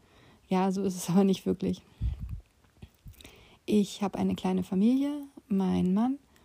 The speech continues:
und zwei tolle Kinder. Und tja, mit dieser Diagnose lebe ich jetzt inzwischen seit elf Jahren. Allerdings hatte ich schon, soweit ich mich erinnern kann,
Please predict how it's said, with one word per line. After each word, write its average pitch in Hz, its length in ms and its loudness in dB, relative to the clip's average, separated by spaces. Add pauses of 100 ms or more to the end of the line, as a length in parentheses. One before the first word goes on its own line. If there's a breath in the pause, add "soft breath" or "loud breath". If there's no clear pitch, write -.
(140 soft breath)
und 240 160 4
zwei 202 280 -2
tolle 190 280 -2
Kinder. 190 480 -4 (1300 soft breath)
Und 208 720 2 (240)
tja, 190 320 0
mit 190 320 -2
dieser 208 240 2
Diagnose 208 600 2
lebe 202 240 2
ich 208 120 0
jetzt 202 220 -6
inzwischen 202 420 -2
seit 196 500 -2 (220)
elf 202 320 -2
Jahren. 170 380 -4 (720 soft breath)
Allerdings 202 520 2
hatte 202 180 -2
ich 190 80 -2
schon, 196 200 -2
soweit 196 360 0
ich 196 100 -2
mich 185 140 -2
erinnern 208 360 2
kann, 196 300 -2